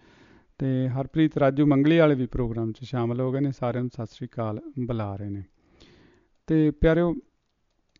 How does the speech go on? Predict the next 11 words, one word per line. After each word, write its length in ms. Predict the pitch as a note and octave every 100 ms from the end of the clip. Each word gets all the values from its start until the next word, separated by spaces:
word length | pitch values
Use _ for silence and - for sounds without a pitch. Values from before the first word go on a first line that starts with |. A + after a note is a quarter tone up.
| _ _ _ - - - -
ਮੈਂ 220 | C#3+ C#3+ C#3+
ਕੁਛ 320 | D#3 C#3+ - D3 C#3+ C3+ - _ _ _ _ _
ਤਸਵੀਰਾਂ 640 | D3 - B2+ C3+ D3+ B2+ A#2+ _ _ _ _ _
ਤੁਹਾਡੇ 280 | C3+ B2 A#2+
ਨਾਲ 300 | A#2+ A#2+ A#2+
ਸਾਂਝੀਆਂ 480 | - A#2+ A#2 C3 B2+
ਕਰਨਾ 280 | B2 A#2
ਚਾਹਾਂਗਾ। 520 | A2+ A#2+ B2 D3+ B2+ G2+ - _ _ _ _ _ _ _ _ _ _ -
ਤਸਵੀਰਾਂ 460 | D3 - D#3+ F3+
ਦੇ 140 | G3 G3
ਵਿੱਚ 260 | F#3 F3+